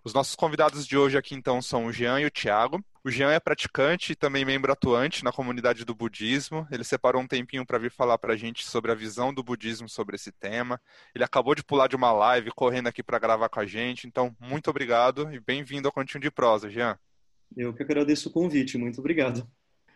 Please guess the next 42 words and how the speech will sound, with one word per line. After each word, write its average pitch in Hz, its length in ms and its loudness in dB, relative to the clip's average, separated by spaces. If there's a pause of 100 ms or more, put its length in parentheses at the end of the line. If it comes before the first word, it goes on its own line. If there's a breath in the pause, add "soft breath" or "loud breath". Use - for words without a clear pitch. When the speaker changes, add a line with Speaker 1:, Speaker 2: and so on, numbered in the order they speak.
Speaker 1:
E 139 120 -4
o 147 40 -2
Thiago, 180 600 2
ele 135 240 2
já 143 120 4
vem 135 200 0
trazer 135 320 0
pra 127 160 0
gente 131 260 -6
aqui 123 320 -4
a 123 180 0
visão, 120 600 0
a 127 40 0
vivência 123 440 -4
de 120 40 2
alguém 117 220 0
da 117 80 0
Igreja 113 260 -4
Católica. 127 800 0 (320 loud breath)
Ele 123 140 -2
já 131 140 2
gravou 127 360 4
o 123 60 2
podcast 120 540 0
Fora 120 180 2
do 113 100 -2
Meio, 123 280 2
que - 80 -18
foi 110 160 0
daí 110 180 -2
que - 240 -12
veio 110 160 -2
a 110 40 -4
indicação 110 500 -8
dele, 113 320 0
né, 110 160 -2
pra - 180 -8
participar - 400 -6
com 110 140 -4
a 107 40 -2
gente 104 280 -10
aqui. 123 440 -6